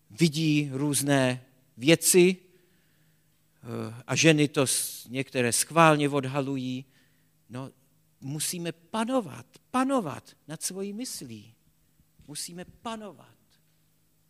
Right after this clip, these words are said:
Jinak jsme hříčkou v ruce démonů.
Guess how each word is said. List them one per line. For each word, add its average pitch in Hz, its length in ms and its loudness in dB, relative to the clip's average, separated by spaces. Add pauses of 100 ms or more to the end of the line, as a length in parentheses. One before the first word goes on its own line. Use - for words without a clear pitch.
(580)
Jinak 160 240 -16
jsme - 180 -16 (160)
hříčkou 120 720 -20 (240)
v - 40 -20
ruce 143 300 -12
démonů. 107 580 -14